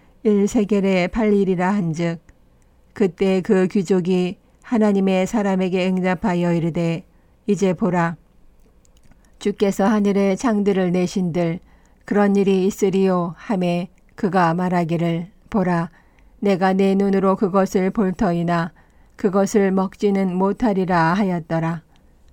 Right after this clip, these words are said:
그 일이 그에게 그대로 임하였으니, 백성이 성문에서 그를 밟음에 그가 죽었더라.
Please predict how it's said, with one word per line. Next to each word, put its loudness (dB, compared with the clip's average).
그 4
일이 4
그에게 2
그대로 2
임하였으니, -2
백성이 -2
성문에서 0
그를 0
밟음에 -2
그가 -2
죽었더라. -4